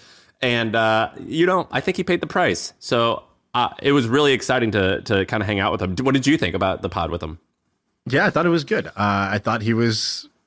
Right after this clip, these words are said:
Speaker 2: you know, likable, and I thought he was interesting, and I, I, all the same things you thought. I thought he was likable. I thought he was interesting. Uh, you know, I thought he s-, you know,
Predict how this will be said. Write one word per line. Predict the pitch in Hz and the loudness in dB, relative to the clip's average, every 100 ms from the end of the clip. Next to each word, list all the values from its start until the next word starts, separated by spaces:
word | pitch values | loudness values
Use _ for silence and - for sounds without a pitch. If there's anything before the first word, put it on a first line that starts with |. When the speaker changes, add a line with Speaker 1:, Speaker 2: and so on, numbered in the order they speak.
| _ | _
Speaker 2:
you | - 90 | -4 0
know, | 104 | 0
likable, | 117 117 147 147 156 160 143 | 0 0 2 2 2 2 2
and | 92 95 92 | 2 2 0
I | 95 | -4
thought | 107 104 | -2 -2
he | 95 104 | 0 -2
was | 101 98 98 104 | 0 0 -2 -2
interesting, | 110 - - 147 143 | -2 -2 0 0 2
and | 123 | 0
I, | 95 - _ _ _ _ _ _ - | -2 -4 _ _ _ _ _ _ -4
I, | 123 | -2
all | 143 170 | 2 2
the | 170 | 2
same | 156 156 | 2 2
things | 151 131 | 2 0
you | 135 | 0
thought. | 101 80 | 0 -2
I | 123 | 0
thought | |
he | 147 | 0
was | 131 | 2
likable. | 156 160 151 | 0 0 0
I | |
thought | 127 | 0
he | 113 | 0
was | 107 | 0
interesting. | 131 127 - 135 117 113 - _ _ _ - | -2 -2 -2 0 0 -2 -8 _ _ _ -4
Uh, | 104 104 104 107 | 0 0 0 0
you | 120 | 0
know, | 117 | 0
I | |
thought | 110 120 123 | 0 -2 -2
he | 113 117 117 117 | 0 0 2 0
s-, | 110 - - - | -2 -6 -10 -10
you | 135 | -2
know, | 143 135 | 0 0